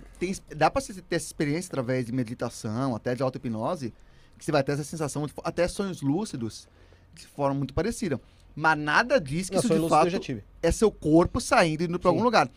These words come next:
Speaker 1: O jeito de você testar é justamente esse. O, o professor Daniel Gontijo, que é um, um estudan-, um psicólogo com pós em neuro, ele falou que ele já foi um jovem místico.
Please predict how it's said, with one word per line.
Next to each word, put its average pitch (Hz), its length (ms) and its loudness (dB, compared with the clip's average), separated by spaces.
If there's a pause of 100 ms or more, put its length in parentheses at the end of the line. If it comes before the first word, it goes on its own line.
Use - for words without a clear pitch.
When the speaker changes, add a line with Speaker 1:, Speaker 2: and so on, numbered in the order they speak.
(180)
Speaker 1:
O - 80 -8
jeito 175 400 2
de 151 80 -6
você 156 220 -2
testar 143 540 0 (300)
é 175 60 -8
justamente 139 380 -6
esse. 381 260 -4 (440)
O, 165 500 6
o 156 60 2
professor 175 360 -4
Daniel 175 240 4
Gontijo, 160 440 0
que 151 100 -4
é 147 40 0
um, 123 640 -6 (480)
um 151 40 -14
estudan-, 135 360 -6
um 135 120 -2
psicólogo 139 880 0
com 117 100 -14
pós 127 300 -2
em 120 60 -4
neuro, 131 420 -2 (580)
ele 139 200 -4
falou 143 180 0
que 151 80 -6
ele 151 60 -2
já 180 120 0
foi 160 200 0
um 147 80 0
jovem 131 240 0
místico. 123 520 -4